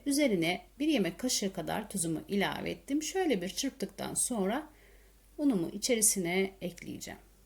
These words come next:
Toplamda dört su bardağı artı iki yemek kaşığı kadar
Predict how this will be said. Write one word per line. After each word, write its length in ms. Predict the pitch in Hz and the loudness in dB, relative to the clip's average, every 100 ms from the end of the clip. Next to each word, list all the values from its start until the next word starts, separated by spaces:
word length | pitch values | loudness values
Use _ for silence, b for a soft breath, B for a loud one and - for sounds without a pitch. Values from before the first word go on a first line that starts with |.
| - - | -20 -6
Toplamda 720 | 302 294 226 151 143 165 202 B B B - | -4 -2 0 -2 -2 -4 -4 B B B -2
dört 180 | 226 247 | 2 4
su 180 | 262 | 4
bardağı 500 | 185 156 147 147 - - - - | 2 2 0 -2 -4 -8 -20 -2
artı 560 | 185 214 - - 180 - | 0 0 -4 -4 -4 -4
iki 220 | 226 208 277 | -10 -2 2
yemek 280 | 190 160 | 2 0
kaşığı 380 | - 247 - 190 | -2 -2 0 0
kadar 480 | 165 147 151 196 | -2 -2 0 -2